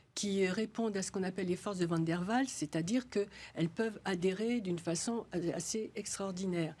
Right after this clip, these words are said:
Et on peut penser qu'aux pattes du gecko, il peut y avoir, euh, cent quarante kilos à un petit lézard qui fait douze centimètres de long. Enfin, c'est une théorie. Alors, en fait, euh, on en a fait des revêtements et, euh,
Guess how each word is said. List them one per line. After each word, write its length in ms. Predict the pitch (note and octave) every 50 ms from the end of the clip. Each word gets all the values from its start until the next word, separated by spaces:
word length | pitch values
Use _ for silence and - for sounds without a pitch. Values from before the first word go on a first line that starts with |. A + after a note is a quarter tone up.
| - - - - - -
Et 200 | F#3 F3+ E3+ -
on 140 | - F3+ F3
peut 360 | - - G3+ G3 F#3+ F#3 F3+ F#3 -
penser 480 | - F#3+ F#3 F3+ - - - B3 B3+ B3
qu'aux 420 | B3 - G#3+ G#3+ G#3+ G3 F3+ E3+
pattes 200 | E3 - G3 G3+
du 100 | F#3 F#3+ F3+
gecko, 460 | F3 E3+ E3 - - A#3 B3 C4+ C#4 - - - - - -
il 120 | F3+ D#3
peut 140 | - - F3
y 60 | E3+
avoir, 360 | E3+ F3 F#3 A3+ A#3+ A#3+ - G3+
euh, 400 | F3+ E3+ E3+ E3 D#3+ E3 D#3+ D#3+
cent 200 | - - A#3 A#3+
quarante 360 | - G#3+ F#3+ G3+ G3+ G3 -
kilos 480 | - - G3 F#3 F#3+ G3+ A3 C4 C#4+ - - - - - - _ _ -
à 60 | G3+
un 200 | G3+ F#3+ F#3 F#3
petit 240 | F#3 F#3 - - F#3+
lézard 540 | E3+ E3 E3 E3 E3+ G#3 A#3 C4 B3+ - -
qui 160 | - - F#3
fait 300 | - - A#3 A3+ A3+ G#3+
douze 200 | F#3+ G3+ A3+ -
centimètres 500 | - - F3+ F3+ - F#3 G3 G#3+ G3 F3+
de 120 | F3+ F3
long. 180 | E3+ E3+ - D3 - _ - - - - - -
Enfin, 80 | -
c'est 300 | E3 - - E3 - -
une 100 | F3 E3+
théorie. 400 | E3 - G3 F3 E3 E3 D3 - - - - - - - - - -
Alors, 260 | - G3+ G#3+ G#3+ G#3
en 100 | G#3 G3+
fait, 400 | G3 - - D#4 D#4+ D#4 - -
euh, 400 | A3+ G#3 G3+ G3+ F#3+ F#3 F3+ F3 -
on 160 | F#3+ F#3+ G3
en 140 | G3+ A3 C4
a 80 | D#4
fait 160 | D4+ - - A#3+
des 140 | G#3+ G#3+
revêtements 640 | F#3+ G3+ F3+ E3+ E3 E3 - - G#3+ A3+ C4+ D#4+ F4+ - - - - - - - -
et, 320 | - A#3+ C4 C#4 C#4+ - - -
euh, 280 | F#3+ F#3+ F#3 F3+ F3+